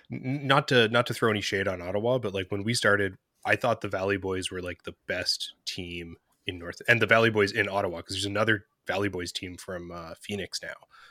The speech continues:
Um, the, they don't even have the name anymore. But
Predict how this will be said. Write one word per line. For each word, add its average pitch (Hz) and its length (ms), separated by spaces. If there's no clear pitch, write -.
Um, 82 300
the, 95 220
they 101 100
don't 101 120
even 95 160
have 92 120
the 92 80
name 95 320
anymore. 92 420
But 95 280